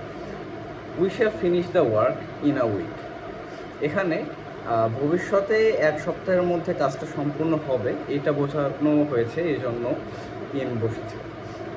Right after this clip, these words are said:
এবার আসি in within। ভবিষ্যৎকালে ব্যাপক সময়ের শেষ মুহূর্ত বোঝাতে in এবং শেষ সময় উত্তীর্ণ হওয়ার পূর্বে বোঝাতে within ব্যবহৃত হয়। যেমন, মিস্টার আহাদ will come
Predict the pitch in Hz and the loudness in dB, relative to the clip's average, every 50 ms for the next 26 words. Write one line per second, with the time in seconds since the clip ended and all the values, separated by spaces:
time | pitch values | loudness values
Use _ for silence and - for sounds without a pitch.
0 | - - - - - - - - - - 127 147 156 165 160 160 - - 185 160 | -10 -10 -10 -10 -10 -10 -10 -10 -6 0 2 4 6 6 4 4 2 0 -2 -2
1 | - 127 131 139 143 170 - - - - - - - - - - - - - - | -2 -2 -4 -2 -2 -4 -4 -6 -10 -10 -10 -12 -10 -10 -10 -10 -10 -10 -10 -6
2 | 123 127 120 107 - - - - - - - - - - - - - - - 143 | -4 -2 -2 -2 -2 -6 -8 -8 -8 -10 -10 -10 -10 -10 -10 -12 -12 -6 0 2
3 | 160 202 247 - - 320 269 - - - - 220 180 127 110 - - - - - | 2 4 2 2 2 2 0 0 0 0 2 4 4 4 4 2 0 -2 -6 -8
4 | - - 120 127 139 143 143 202 202 196 - - 214 208 208 208 214 208 - - | -8 -4 0 2 2 2 2 2 0 0 -2 -2 -2 0 2 2 0 0 0 0
5 | 180 175 - - 185 175 180 185 180 - 226 196 170 151 147 147 123 107 107 117 | 0 0 2 0 0 0 2 0 0 0 0 2 2 2 0 0 0 -2 -2 -2
6 | 147 - - - - - - - - - 117 120 131 147 131 - - - 135 135 | -2 -4 -4 -6 -8 -10 -10 -10 -6 -2 -2 0 0 -2 -2 -2 -2 -2 0 2
7 | 139 143 143 - - - 214 208 - - - 220 226 214 175 151 147 151 - 175 | 2 2 2 0 0 0 0 0 0 -2 -4 -2 0 0 0 0 0 0 0 2
8 | 180 185 202 196 - 190 175 170 175 175 170 - - 127 123 117 113 123 113 107 | 2 2 0 -2 -2 0 2 4 4 2 2 0 -4 -4 -2 -2 0 0 0 0
9 | 117 117 113 110 101 101 - 165 - - - - - - - - 143 156 156 185 | -2 -2 -2 -2 -2 -2 -2 -4 -4 -4 -8 -10 -12 -10 -2 0 2 2 2 2
10 | 202 180 147 135 127 127 127 123 123 123 - 151 151 151 - 113 82 - - - | 2 2 4 4 4 4 2 2 0 0 0 -2 -2 -2 -2 -2 -2 -2 -4 -8
11 | - - - - - - - - - - 139 131 117 113 147 196 226 - - - | -10 -12 -12 -12 -12 -12 -12 -10 -6 -2 0 0 0 0 0 -2 -4 -6 -10 -10
12 | - 120 147 185 - - - 262 214 208 160 123 117 - - 151 185 - - - | -4 -2 -2 -2 -2 -2 0 2 4 4 4 4 2 2 0 0 0 -2 -4 -6
13 | - - 123 123 123 - - - 151 160 170 | -6 -6 -6 -6 -6 -6 -2 2 2 2 2